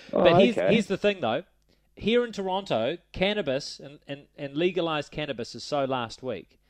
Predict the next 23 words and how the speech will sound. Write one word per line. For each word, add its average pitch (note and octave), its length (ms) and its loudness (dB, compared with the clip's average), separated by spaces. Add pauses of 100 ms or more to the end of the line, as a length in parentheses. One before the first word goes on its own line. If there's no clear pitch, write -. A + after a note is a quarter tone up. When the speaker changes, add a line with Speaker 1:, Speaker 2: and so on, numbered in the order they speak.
(340)
Speaker 2:
Guess G3 200 -2
what G3 140 2
I E3+ 100 6
discovered D#3 480 0
yesterday? B2 500 -6 (120)
A - 80 -8
shop F3+ 320 2 (240)
Speaker 1:
No. G#3 60 4
Speaker 2:
called C#3+ 480 0 (300)
Shroomies, D3 1080 -4 (1400)
as D3+ 240 4
in C#3+ 160 0
Speaker 1:
<laughs> C3+ 60 -16
Yeah. C3+ 420 6
Speaker 2:
mushrooms. C3+ 960 -2 (580)
Speaker 1:
Oh, C4+ 420 8
Speaker 2:
And G#3 120 6
Speaker 1:
hell. A3+ 340 4 (460)
Speaker 2:
here G#3 360 8
in, G#3+ 160 -4
here G#3 360 4
in A3 80 -8
Toronto, D#3+ 640 -2